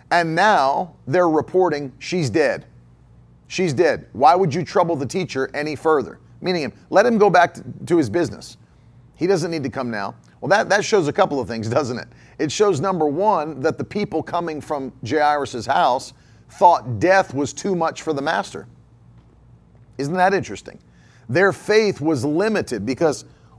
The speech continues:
while she was still sick, they were all cool with him going to get Jesus to come back and heal the girl. But once she died, that's where their faith ended. "Oh, it's too much now." Death is too much for the master.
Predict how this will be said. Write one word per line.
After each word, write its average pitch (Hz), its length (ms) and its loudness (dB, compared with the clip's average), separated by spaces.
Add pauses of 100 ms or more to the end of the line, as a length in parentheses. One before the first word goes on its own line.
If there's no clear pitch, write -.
while 175 340 2
she 208 220 -4
was 170 200 -2
still 180 340 0
sick, - 640 -2 (540)
they 180 180 4
were 190 180 4
all 175 240 4
cool 156 600 -2 (260)
with - 420 -2
him 202 280 0
going 170 300 0
to 147 60 0
get 139 240 0
Jesus 135 680 -4 (280)
to 165 100 -2
come 165 240 -2
back 151 260 2
and 131 100 -6
heal 151 200 0
the 123 100 -2
girl. 147 380 -2 (560)
But 175 180 2
once 202 260 2
she 190 240 -4
died, 143 640 2 (340)
that's 185 300 2
where 170 180 2
their 185 240 2
faith 139 340 -2
ended. 156 380 -4
"Oh, 151 120 4
it's 147 120 -4
too 185 160 0
much 156 280 -4
now." 120 280 -6 (640)
Death 170 360 4
is 127 140 -4
too 180 180 0
much 151 220 -2
for 147 120 -6
the 127 80 -4
master. 127 480 -6